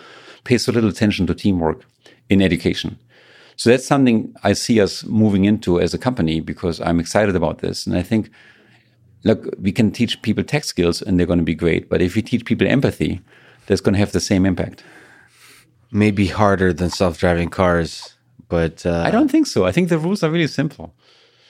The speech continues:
Speaker 1: You just have to, you have to, you have to want to engage. It's, it's, we, we, we literally, when in, in school, in, in K through twelve, we teach kids, like, get the highest math score. And
Speaker 2: Mm-hmm.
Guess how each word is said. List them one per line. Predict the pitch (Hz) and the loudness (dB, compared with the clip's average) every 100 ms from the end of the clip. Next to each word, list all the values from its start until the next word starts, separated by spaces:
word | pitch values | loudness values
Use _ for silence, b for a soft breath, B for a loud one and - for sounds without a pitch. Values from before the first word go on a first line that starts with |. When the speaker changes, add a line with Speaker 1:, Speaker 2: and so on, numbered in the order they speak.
| b b b b b b b - | b b b b b b b -6
Speaker 1:
You | |
just | 120 | -2
have | 180 - | -2 0
to, | 135 B B - | -2 B B -2
you | 147 | -2
have | - | 0
to, | 135 - _ | -2 -2 _
you | 110 | -4
have | 131 - | -4 -2
to | 127 | 0
want | 135 127 | 0 0
to | 123 | -2
engage. | 110 107 117 82 - - - - _ _ _ | 0 0 -2 -4 -8 -14 -20 -20 _ _ _
It's, | - - - | -16 -14 -14
it's, | 104 - | -14 -2
we, | 123 127 | 2 2
we, | 120 - - | -2 -8 0
we | 135 | 2
literally, | 143 180 143 | 2 0 -2
when | 107 117 - | 0 -2 0
in, | 120 | -2
in | 123 113 | 0 -4
school, | 107 - 160 151 98 | -4 -2 2 2 2
in, | - 98 - _ - | -4 -10 -10 _ -12
in | 90 | -12
K | 90 131 | -4 -2
through | 127 120 | -2 -2
twelve, | 147 139 107 | 0 0 0
we | 110 | -4
teach | - 120 - | -6 -2 0
kids, | - 113 - | 0 -2 0
like, | 101 - - - | -2 -2 -16 -4
get | 110 110 | -2 0
the | |
highest | 95 104 98 104 | -2 0 -2 -2
math | 101 104 | -4 -4
score. | - - - - | -8 -10 -10 -6
And | 101 92 | -4 -4
Speaker 2:
Mm-hmm. | 90 85 | -8 -16